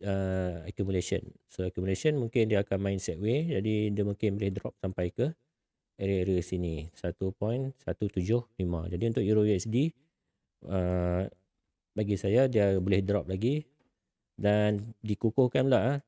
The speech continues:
kita, sebab saya selalu trade menggunakan trade, ah, menggunakan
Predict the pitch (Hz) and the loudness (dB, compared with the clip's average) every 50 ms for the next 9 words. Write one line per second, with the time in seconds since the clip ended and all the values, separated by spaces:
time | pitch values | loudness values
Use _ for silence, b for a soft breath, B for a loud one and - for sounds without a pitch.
0 | _ _ _ _ - 113 - 98 95 - _ _ _ - - 107 92 85 - _ | _ _ _ _ -8 -4 -2 -2 -2 -4 _ _ _ -8 -4 -4 -4 -4 -6 _
1 | _ - - - 104 104 104 101 - 104 98 101 101 - - 117 82 101 110 104 | _ -8 -4 -2 0 0 0 0 0 -2 -2 -2 -2 -2 -2 -2 -2 0 0 0
2 | 101 98 - 110 104 101 95 - 101 101 80 - 104 101 98 95 92 92 95 92 | -2 0 2 2 0 2 2 0 0 0 0 0 -2 -2 0 0 -2 -2 -2 -4
3 | 92 98 101 95 92 - 98 92 90 | -4 -2 -2 -2 -2 0 0 0 0